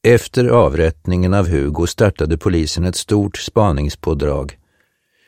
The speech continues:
Flera övervakningskameror tömdes i syfte att hitta någon ledtråd som kunde leda vidare till varför och vem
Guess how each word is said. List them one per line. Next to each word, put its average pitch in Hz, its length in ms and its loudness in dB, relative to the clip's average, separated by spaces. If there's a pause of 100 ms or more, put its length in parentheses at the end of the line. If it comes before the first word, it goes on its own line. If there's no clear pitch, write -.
(280)
Flera 135 320 4
övervakningskameror 98 1400 2
tömdes 98 680 -2 (380)
i 104 100 -2
syfte 98 480 0
att 90 100 -2
hitta 117 320 0
någon 90 300 2
ledtråd 92 760 0 (340)
som 117 200 0
kunde 120 240 4
leda 113 320 4
vidare 113 500 4
till 95 280 2
varför 104 540 0
och 151 160 4
vem 92 440 2